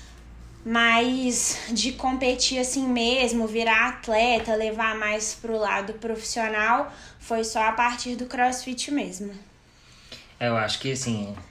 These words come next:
Speaker 2: é, você chegou no CrossFit com uma ânsia muito grande, né, de competir, de fazer algo, algo muito desafiador.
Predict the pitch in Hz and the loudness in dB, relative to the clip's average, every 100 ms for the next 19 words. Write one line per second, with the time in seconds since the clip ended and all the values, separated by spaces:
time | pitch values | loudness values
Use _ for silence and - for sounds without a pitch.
0 | - 107 101 101 98 95 107 110 117 127 | -8 -6 -4 -6 -8 -10 -6 -4 -2 -2
1 | 127 123 - 127 123 135 139 135 131 127 | 0 -2 0 -2 -2 -4 -4 -4 0 2
2 | 117 - - - - - 117 143 165 165 | 0 -4 -16 -20 -20 -6 0 4 4 4
3 | 127 143 156 117 117 143 127 127 117 113 | 2 2 0 2 4 4 2 0 0 -4
4 | 120 117 120 104 - 113 123 139 107 110 | -4 -2 -2 -2 -2 -2 0 0 0 -2
5 | 107 104 110 107 110 104 110 117 113 123 | -4 -2 0 2 0 0 0 -2 0 0
6 | 120 113 95 110 160 170 | 2 2 2 4 4 2